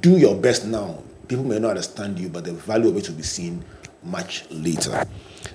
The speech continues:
Um, the fifth point, very beautiful one about her true north. And she says, "At the heart of it all is three things. A clean heart, wish no one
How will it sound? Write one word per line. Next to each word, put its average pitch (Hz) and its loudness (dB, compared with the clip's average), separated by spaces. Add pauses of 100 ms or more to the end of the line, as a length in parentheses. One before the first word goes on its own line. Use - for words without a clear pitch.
Um, 165 -2
the 117 6
fifth - 4
point, 113 -2 (100)
very 135 0
beautiful 113 -4
one 98 -4
about 87 -8
her 90 -8
true - -6
north. 92 -8 (880)
And 107 -2
she 104 0
says, - 2 (580)
"At 113 -4
the 117 -2
heart 196 -6
of 87 -4
it 117 4
all 110 6
is - -4
three - -6
things. - -10 (960)
A 117 4
clean 151 2
heart, - -4 (580)
wish 117 2
no 101 -4
one 90 -2